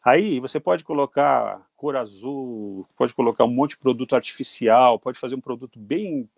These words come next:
horrível, mas você vai <laughs> vender, infelizmente. Então, o que que é isso? É o rebranding do marketing, né? Outra palavra inglesa que a gente usa em português também. Então, o marketing é,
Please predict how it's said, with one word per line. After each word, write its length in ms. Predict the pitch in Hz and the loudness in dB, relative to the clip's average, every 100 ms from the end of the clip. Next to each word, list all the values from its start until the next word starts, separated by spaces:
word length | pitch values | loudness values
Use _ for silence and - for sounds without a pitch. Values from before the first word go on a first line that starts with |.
| _ _ | _ _
horrível, 640 | - 127 110 131 165 151 156 | -10 -8 -6 -6 -6 -4 -2
mas 160 | 147 | 0
você 60 | 139 | 2
vai 180 | 143 143 | 4 4
<laughs> 240 | 139 - | 0 0
vender, 300 | 165 127 117 | 2 2 -2
infelizmente. 640 | 117 - 135 123 110 98 104 | -4 -2 -2 -2 -6 -10 -6
Então, 100 | 110 | -8
o 40 | |
que 120 | - | -8
que 120 | - | -4
é 60 | 131 | -2
isso? 140 | 104 | 0
É 40 | 113 | -2
o 60 | |
rebranding 640 | 110 110 107 131 127 135 139 _ _ _ | 0 0 2 2 0 -4 -6 _ _ _
do 120 | 123 | -2
marketing, 600 | 120 107 113 - - - | 2 6 4 2 -10 -12
né? 160 | 95 107 | -10 -10
Outra 180 | 110 - | -10 -4
palavra 360 | 104 101 101 | 0 0 -2
inglesa 300 | 101 98 104 | -8 -8 -10
que 80 | 104 | -10
a 40 | 101 | -10
gente 240 | 104 - | -8 -8
usa 260 | 101 98 92 | -8 -8 -10
em 80 | 101 | -8
português 460 | 104 95 98 98 | -6 -6 -6 -6
também. 260 | - 98 92 _ - - - - - | -6 -8 -8 _ -20 -20 -20 -20 0
Então, 200 | 175 190 | 2 4
o 80 | |
marketing 580 | 156 180 190 160 143 131 | 4 4 2 -6 -4 -4
é, 400 | 117 117 110 104 | -2 -2 -2 -4